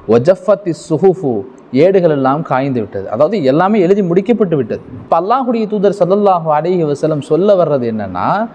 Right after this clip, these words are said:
ஒரு பெருங்கொண்ட கூட்டம் உங்களுக்கு ஒரு நல்லதை நினைக்கிறாங்க, ஒரு நல்லது செய்யணும் அப்படின்னு நினைக்கிறாங்க. ஆனா அல்லாஹ் எதை நமக்கு எழுதியிருக்கானோ அதுதான் வந்து அடையும். புரியுதா உங்களுக்கு? ஒரு பெருங்கொண்ட கூட்டம்லாம் சேர்ந்து உங்களுக்கு நல்லது செய்யணும்,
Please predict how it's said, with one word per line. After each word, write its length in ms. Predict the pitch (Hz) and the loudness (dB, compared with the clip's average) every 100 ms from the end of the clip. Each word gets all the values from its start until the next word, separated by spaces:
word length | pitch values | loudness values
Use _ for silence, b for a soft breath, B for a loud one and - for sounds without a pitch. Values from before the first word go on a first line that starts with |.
| B B - | B B -4
ஒரு 180 | 123 123 | -2 0
பெருங்கொண்ட 640 | 175 214 254 254 233 202 - | 2 4 4 2 2 -2 0
கூட்டம் 540 | 196 196 208 240 320 - - - - | 0 2 0 -2 -6 -20 -20 -20 -6
உங்களுக்கு 460 | 143 170 160 202 | -2 2 0 2
ஒரு 160 | 240 165 | 2 2
நல்லதை 460 | 139 156 226 214 180 | 0 0 0 0 -2
நினைக்கிறாங்க, 500 | 160 147 143 110 92 - - - | -4 -2 -2 -2 -8 -18 -20 -6
ஒரு 160 | 120 123 | 0 2
நல்லது 400 | 127 165 156 131 | 4 4 2 -2
செய்யணும் 360 | 110 107 143 104 | -4 -2 -2 -2
அப்படின்னு 220 | 117 185 151 | -2 -2 0
நினைக்கிறாங்க. 360 | 147 143 113 90 - - B B B B | -2 -2 -2 -6 -18 -20 B B B B
ஆனா 560 | 185 202 135 165 220 240 - 160 | -2 0 0 0 -4 -8 -4 -4
அல்லாஹ் 520 | 208 247 262 269 214 | 0 2 2 2 -2
எதை 200 | 196 254 | 0 2
நமக்கு 440 | 226 226 226 208 | 2 0 0 2
எழுதியிருக்கானோ 480 | 196 240 247 240 214 | 4 4 2 2 0
அதுதான் 480 | 240 262 185 240 302 | 0 2 0 2 2
வந்து 180 | 269 214 | 2 0
அடையும். 280 | 156 117 - - - - - - - - - - - | 0 -4 -10 -20 -20 -20 -20 -20 -20 -20 -20 -20 -2
புரியுதா 160 | - 208 | 2 4
உங்களுக்கு? 320 | 185 156 151 | 4 0 0
ஒரு 180 | 139 123 | 0 0
பெருங்கொண்ட 400 | 156 185 220 233 | 2 2 2 2
கூட்டம்லாம் 500 | 226 220 196 208 220 | 0 0 0 0 0
சேர்ந்து 300 | 220 208 214 | 0 0 0
உங்களுக்கு 260 | 214 202 185 | 2 2 2
நல்லது 400 | 170 214 208 196 | 2 2 2 0
செய்யணும், 380 | 185 202 185 | 2 2 2